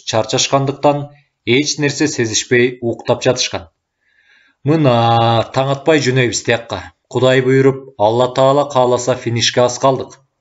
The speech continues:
Абдырасул, м, сени менен өзүнчө сүйлөшө турган сөз бар эле. Жүрү, сыртка чыгалы. Бул дагы эмненин башын кылтайтканы жатат?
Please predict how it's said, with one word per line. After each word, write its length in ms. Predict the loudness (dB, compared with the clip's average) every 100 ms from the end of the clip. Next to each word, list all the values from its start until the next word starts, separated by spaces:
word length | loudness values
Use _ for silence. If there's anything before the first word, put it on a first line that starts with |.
| _ _ -20 -4
Абдырасул, 560 | -2 2 0 2 0 -2 -6 _ _ _ _ _ _ _ -12
м, 260 | -6 -4
сени 300 | -4 -2 0
менен 240 | 2 2 2
өзүнчө 400 | 0 0 -2 -2
сүйлөшө 380 | 0 0 0 -2
турган 240 | -2 -2
сөз 240 | 0 0 2
бар 160 | 0
эле. 160 | -2 -10 _ _ -8
Жүрү, 440 | 0 2 2 -2 _
сыртка 400 | -10 -10 -4 -2
чыгалы. 340 | 2 0 0 -6 _ _ -20 -20 _ _ -14
Бул 260 | 0 2 4
дагы 540 | 2 0 -2 -4 -8 _ -6
эмненин 380 | -2 -2 0
башын 280 | -2 -2 -8
кылтайтканы 560 | -10 -4 -2 -2 -4 -2
жатат? 320 | -6 -8